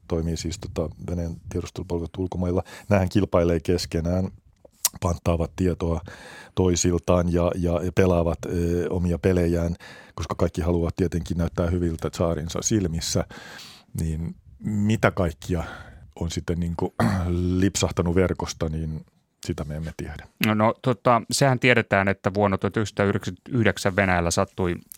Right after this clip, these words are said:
Speaker 2: useita kerrostaloräjähdyksiä ja näistä syytettiin aikoinaan tsetseenejä. Ja sittemmin, ää, näistä räjähdyksistä on esitetty erinäköisiä todisteita, että takana olisikin ollut F S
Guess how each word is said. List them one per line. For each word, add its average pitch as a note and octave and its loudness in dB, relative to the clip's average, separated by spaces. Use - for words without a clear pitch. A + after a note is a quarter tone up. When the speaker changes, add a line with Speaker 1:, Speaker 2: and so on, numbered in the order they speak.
Speaker 2:
useita F#2 2
kerrostaloräjähdyksiä F#2 0
ja - -2
näistä G2 0
syytettiin F#2 -2
aikoinaan F2+ 2
tsetseenejä. - 0
Ja A#1+ 2
sittemmin, G2+ 2
ää, F#2+ 4
näistä G2 2
räjähdyksistä G2 2
on G2 2
esitetty G#2 4
erinäköisiä F#2+ 2
todisteita, F2+ -2
että F2 -4
takana F2 0
olisikin F2 -2
ollut F2 0
F - -10
S - -4